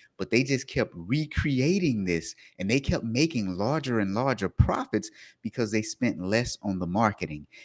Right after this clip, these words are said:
And so you kept pushing the limits. And that's why we don't have any limits now in a lot of the music that we hear. But a lot of people don't understand it happened way back with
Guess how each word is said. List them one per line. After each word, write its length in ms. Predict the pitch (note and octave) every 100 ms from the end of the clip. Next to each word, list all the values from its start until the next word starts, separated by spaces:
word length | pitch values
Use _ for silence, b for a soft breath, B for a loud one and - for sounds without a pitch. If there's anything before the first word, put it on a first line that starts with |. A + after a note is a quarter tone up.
| b
And 100 | F2
so 80 | A2+
you 180 | A2+ A2
kept 260 | - - _
pushing 480 | - - E3 - A#2+
the 100 | G#2
limits. 640 | G2 B2+ G2 D#2 - - - _ _
And 160 | E2 E2
that's 340 | B2 - -
why 160 | B2+ G#2+
we 160 | G2+
don't 240 | F#2+ F#2+ F2+
have 280 | F#2 F2
any 200 | F2 E2+
limits 440 | E2 E2+ F#2 E2+ -
now 420 | F2 F#2+ E2+ D#2+
in 120 | E2
a 60 | E2
lot 180 | E2+ E2+
of 120 | D#2
the 60 |
music 540 | D2+ E2 G2+ F2+ E2+ -
that 140 | -
we 120 | F2
hear. 380 | E2 - G#2 D2 - B B
But 120 | F2+
a 20 |
lot 140 | G#2 D#3+
of 80 |
people 160 | F3 D#3
don't 160 | C#3+ C#3
understand 440 | A#2 - B2+ G2+
it 120 | G2
happened 480 | A#2 G#2+ F2+ E2+ D#2+
way 300 | F#2+ A#2+ B2+
back 300 | A2+ G#2+ G#2
with 120 | E2